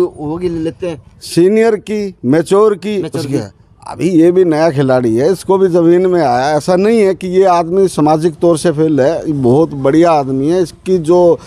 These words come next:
Speaker 2: छवि है बढ़िया है, लेकिन लोग जो है कमजोरी इसकी सिर्फ ये है कि इस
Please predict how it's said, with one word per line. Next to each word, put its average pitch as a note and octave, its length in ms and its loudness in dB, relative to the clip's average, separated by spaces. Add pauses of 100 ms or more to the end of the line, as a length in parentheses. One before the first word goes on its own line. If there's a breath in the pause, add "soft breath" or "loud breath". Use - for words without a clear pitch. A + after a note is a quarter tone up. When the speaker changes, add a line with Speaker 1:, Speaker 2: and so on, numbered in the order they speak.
(220 loud breath)
Speaker 2:
छवि F#3 300 0
है F#3+ 80 2
बढ़िया D3+ 480 0
है, D#3+ 120 2
लेकिन F#3+ 300 -2
लोग G3+ 680 2
जो F3 200 -2
है E3+ 360 0 (420 loud breath)
कमजोरी F#3+ 440 2
इसकी G3 260 -8
सिर्फ E3 260 -2
ये D#3 300 2
है D3 100 0
कि F3 180 -10
इस E3+ 120 -12